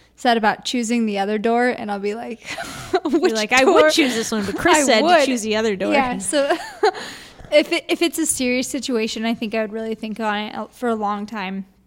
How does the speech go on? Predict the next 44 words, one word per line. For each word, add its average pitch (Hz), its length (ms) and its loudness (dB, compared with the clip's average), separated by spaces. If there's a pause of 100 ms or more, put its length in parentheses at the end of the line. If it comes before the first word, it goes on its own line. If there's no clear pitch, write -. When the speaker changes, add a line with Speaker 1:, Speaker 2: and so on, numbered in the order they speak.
(200)
Speaker 2:
Do 277 100 -2
you 311 140 4
think 240 120 2
Speaker 1:
instead 277 200 0
of 196 140 -2
just - 220 -10
being 202 180 -4
like, 190 340 -8
"My 208 80 -8
gut 233 240 -6
says 220 280 -8
no." 214 380 -8 (320)
Speaker 2:
So - 160 -2
you 226 240 -2
would, 208 260 0
you 208 160 -6
would, 196 240 -4 (240)
you 208 140 -6
would 190 120 -8
listen 226 200 -4
to 254 40 -2
your 226 100 0
gut 185 180 -4
and - 80 -10
you'd 185 180 -6
say, 185 400 -6 (440)
"I'm 190 120 -8
feeling 262 340 -4
something," 185 640 -8 (160)
and 202 160 -4
then 214 120 -2
you 208 100 -2
would 196 260 -4 (220)
analyze 185 480 -6
it 170 80 -14
again 175 300 -8
and 180 100 -10
say, 202 100 -10
"What 185 260 -6
am 175 100 -8
I 160 120 -10
Speaker 1:
Yeah. 214 200 -6
Speaker 2:
feeling? 202 160 -12 (280)
Speaker 1:
Yeah. - 120 -12